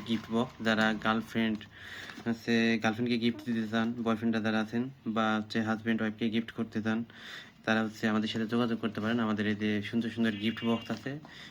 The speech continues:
যে সুন্দর ডিজাইন, এবং তারা হচ্ছে, হচ্ছে পার্সোনাল হচ্ছে কাস্টমাইজ করে নাম দিয়ে হচ্ছে ইয়ে করে নিতে পারেন। আপনারা বললে আমরা সেভাবে কাস্টমাইজ করে নাম দিয়ে হচ্ছে সুন্দর সুন্দর করে আরো সাজাই দিব গিফট বক্সগুলো। আপনারা দেখছেন এতে সুন্দর একটা লেখা আছে,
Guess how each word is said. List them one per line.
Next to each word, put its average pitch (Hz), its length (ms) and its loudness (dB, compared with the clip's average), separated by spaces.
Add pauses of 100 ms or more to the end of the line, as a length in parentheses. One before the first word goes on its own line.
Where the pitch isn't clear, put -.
(240)
যে 113 120 2
সুন্দর 120 260 2
ডিজাইন, 117 320 4
এবং 117 240 4
তারা 117 200 4
হচ্ছে, 120 260 0 (580)
হচ্ছে 117 260 -2
পার্সোনাল 127 500 2
হচ্ছে 131 280 0
কাস্টমাইজ 131 480 2
করে 127 180 0
নাম 120 300 6
দিয়ে 123 220 4
হচ্ছে 120 400 0
ইয়ে 113 160 4
করে 110 180 2
নিতে 107 200 0
পারেন। 104 240 2 (420)
আপনারা 110 280 0
বললে 113 320 4
আমরা 113 140 4
সেভাবে 113 280 0
কাস্টমাইজ 113 440 -2
করে 113 120 -2
নাম 107 260 2
দিয়ে 110 240 2
হচ্ছে 107 220 -6
সুন্দর 107 240 0
সুন্দর 107 220 -4
করে 110 160 0
আরো 107 140 0
সাজাই 110 280 0
দিব 107 240 -2
গিফট 107 260 -4
বক্সগুলো। 113 340 -2 (600)
আপনারা 107 240 0
দেখছেন 113 360 0
এতে 113 140 2
সুন্দর 117 420 2
একটা 110 400 0
লেখা 107 300 -2
আছে, 107 220 -2